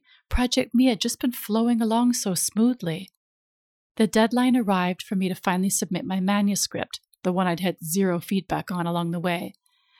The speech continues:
Instead of my commissioning editor being my writing editor as she said she'd be, I was just assigned to someone else with no explanation. Someone who seemed to be maybe in their late twenties,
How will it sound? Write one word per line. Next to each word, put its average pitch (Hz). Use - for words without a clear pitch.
Instead 247
of 285
my 214
commissioning 196
editor 185
being 214
my 196
writing 185
editor 175
as 180
she -
said 214
she'd -
be, 175
I 240
was 262
just -
assigned 208
to 233
someone 240
else 262
with 220
no 226
explanation. 220
Someone 247
who 226
seemed 254
to 247
be 220
maybe 208
in 214
their 196
late 185
twenties, 220